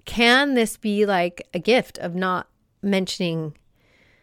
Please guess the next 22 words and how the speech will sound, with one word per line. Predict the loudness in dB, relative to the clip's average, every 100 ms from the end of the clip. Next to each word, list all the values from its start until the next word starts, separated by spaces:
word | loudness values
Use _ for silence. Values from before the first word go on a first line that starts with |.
| _
someone's | -6 -2 -2 -4
past | -4 -4 -4
mistakes | -10 -8 -8 -10 -14 -4
and | 0 2 2
being | 0 0
willing | 0 -2
to | -4
forgive | -4 -2 0 -2
somebody, | -2 -4 -2 -4 -4 -6
e-, | -6
even | 0 0 2 2
when | 2 0
they're | 0 -2
not | 0 -2 -4 -12 -20 _ _ _ _ _ _ _ -8
apologizing | -6 -2 -2 -2 -6 -6 -12 -14 -20 _ _ _ -18
through | -6 0 0
words | 2 4 4 2 -2
or | -2
actions | -2 -4 -6 -8 -8 -10 -14
or | -6 -2
even | -2 0 -2 0
recognize | 0 0 -4 -4 -4 -4 -6 -8 -14